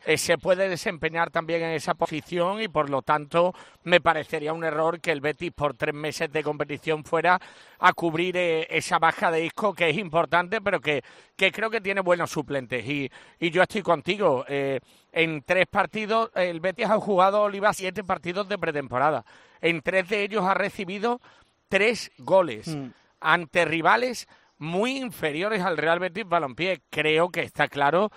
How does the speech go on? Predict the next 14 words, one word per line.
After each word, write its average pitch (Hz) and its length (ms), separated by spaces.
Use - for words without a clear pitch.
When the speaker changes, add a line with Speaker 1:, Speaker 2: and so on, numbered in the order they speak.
Speaker 1:
que 170 160
tiene 240 180
un 233 80
problema 170 440
de 156 160
concepto 151 540
defensivo, 156 680
que 170 120
lo 151 120
tendrá 151 520
que 190 140
trabajar 151 460
Manuel 156 320
Pellegrini, 156 560